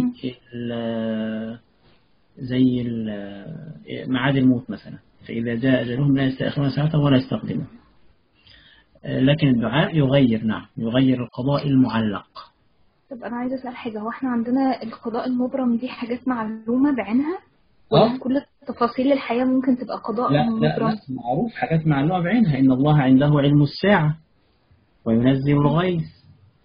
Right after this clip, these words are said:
Speaker 2: ويعلم ما في الأرحام وما تدري نفس ماذا تكسب غدا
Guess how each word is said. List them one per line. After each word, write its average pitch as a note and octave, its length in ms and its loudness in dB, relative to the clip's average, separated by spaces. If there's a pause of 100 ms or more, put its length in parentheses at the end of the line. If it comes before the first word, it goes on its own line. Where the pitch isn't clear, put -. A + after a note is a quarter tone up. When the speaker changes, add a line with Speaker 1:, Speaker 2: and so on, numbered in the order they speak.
(180)
Speaker 2:
ويعلم A#2+ 420 2
ما C#3+ 220 2
في D#3 80 -4
الأرحام D#3+ 680 0 (460)
وما A#2 240 -2
تدري C#3 360 2
نفس D3+ 280 0
ماذا C#3+ 380 2
تكسب D#3 420 -2
غدا D#3 540 2